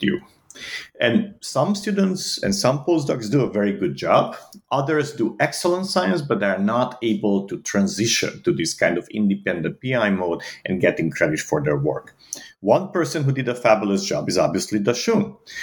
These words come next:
who has done it by the book, right? After finished my, uh, his P H D with, uh, in my lab,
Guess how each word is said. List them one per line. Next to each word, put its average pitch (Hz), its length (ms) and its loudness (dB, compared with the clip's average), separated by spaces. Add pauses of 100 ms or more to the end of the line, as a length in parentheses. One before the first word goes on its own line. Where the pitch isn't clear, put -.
(220)
who 120 160 -2
has 110 260 0
done 113 280 2
it 110 200 -4
by 117 300 4
the 113 160 -6
book, 139 400 2
right? 92 400 2
After 110 320 0
finished 120 480 0
my, 101 300 2
uh, 98 480 0
his 98 260 0
P 95 200 2
H 85 120 -8
D 190 220 0
with, 110 320 -2
uh, 92 180 2
in 101 160 0
my 92 180 2
lab, 87 280 0